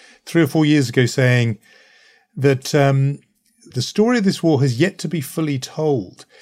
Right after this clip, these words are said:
Despite the length of time since the war, for many,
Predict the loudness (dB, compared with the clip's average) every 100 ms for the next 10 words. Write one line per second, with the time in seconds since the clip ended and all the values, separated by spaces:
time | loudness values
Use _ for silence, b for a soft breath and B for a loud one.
0 | B B B -6 -2 0 0 2 2 0
1 | -2 -2 0 0 0 -6 -8 -4 -2 -2
2 | -2 -2 0 2 2 0